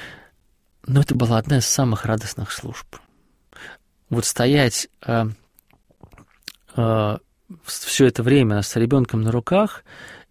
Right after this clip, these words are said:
и как-то вот, э, это было почему-то очень сладко осознавать, как не реализуется твой план, как все не так, как ты хотел. Но, а, вот в этом отдавании и отпускании своего плана,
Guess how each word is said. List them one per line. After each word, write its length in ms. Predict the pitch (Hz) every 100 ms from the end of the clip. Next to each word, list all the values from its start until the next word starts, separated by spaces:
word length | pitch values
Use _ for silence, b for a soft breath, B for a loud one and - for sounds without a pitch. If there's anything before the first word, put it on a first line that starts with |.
| -
и 140 | 135
как-то 360 | 135 143 - 135
вот, 280 | 127 - - -
э, 200 | 127 123 _
это 200 | - 135
было 300 | 139 143 135
почему-то 500 | 135 - - 165 160
очень 180 | 127 127
сладко 460 | 117 147 180 - 131
осознавать, 540 | 120 110 120 160 -
как 280 | - 131 -
не 320 | 131 139 151
реализуется 640 | 127 113 113 120 127 -
твой 240 | - 113 101
план, 400 | - 104 90 120 B B B B B -
как 180 | 139
все 160 | - 180
не 100 | 156
так, 200 | - 147
как 200 | - -
ты 100 | -
хотел. 540 | - 123 - 117 - - B B B B _
Но, 600 | - 123 127 147 156 147 -
а, 380 | 131 123 123 120 _ _ -
вот 200 | 135 135 -
в 100 | 147
этом 320 | 151 135 135 -
отдавании 760 | 127 123 135 156 160 131 113
и 100 | -
отпускании 720 | 127 - 143 - - 147 110 101
своего 360 | - 117 123
плана, 600 | 110 127 170 220 131 90